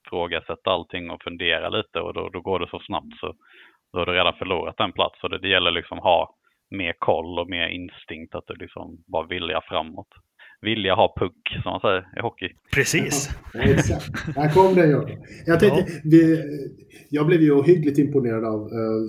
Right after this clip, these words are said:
Speaker 3: Santino Ferruccis, eh, ovalkörning förra året. Och han, han hade ju uppenbarligen ett, ett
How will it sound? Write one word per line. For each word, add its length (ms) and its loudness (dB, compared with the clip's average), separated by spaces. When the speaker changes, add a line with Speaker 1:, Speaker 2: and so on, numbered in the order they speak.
Speaker 3:
Santino 400 -2
Ferruccis, 760 -2
eh, 280 -4
ovalkörning 720 2
förra 300 -2
året. 360 -4
Och 140 0
han, 440 0
han 260 4
hade 180 8
ju 60 12
uppenbarligen 540 6
ett, 160 2
ett 120 -8